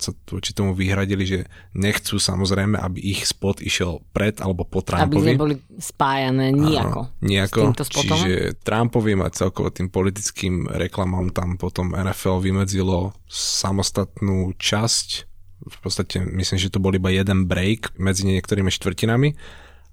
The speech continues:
Speaker 1: A v tom breaku okrem tej politiky išli iba čisto reklamy Foxu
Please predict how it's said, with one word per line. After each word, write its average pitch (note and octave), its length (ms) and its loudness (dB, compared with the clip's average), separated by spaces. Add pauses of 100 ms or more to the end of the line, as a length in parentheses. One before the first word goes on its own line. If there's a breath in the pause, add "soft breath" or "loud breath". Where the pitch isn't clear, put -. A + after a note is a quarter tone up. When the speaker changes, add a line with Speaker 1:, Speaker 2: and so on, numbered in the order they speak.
(200)
Speaker 1:
A F#2 400 0 (480)
v - 160 -6
tom A2+ 240 4
breaku G#2+ 400 4
okrem G2 240 2
tej G2 160 -2
politiky G2 640 0
išli F#2+ 320 0
iba F#2 320 2
čisto F#2+ 640 0 (400 soft breath)
reklamy G2+ 560 2
Foxu G#2 640 2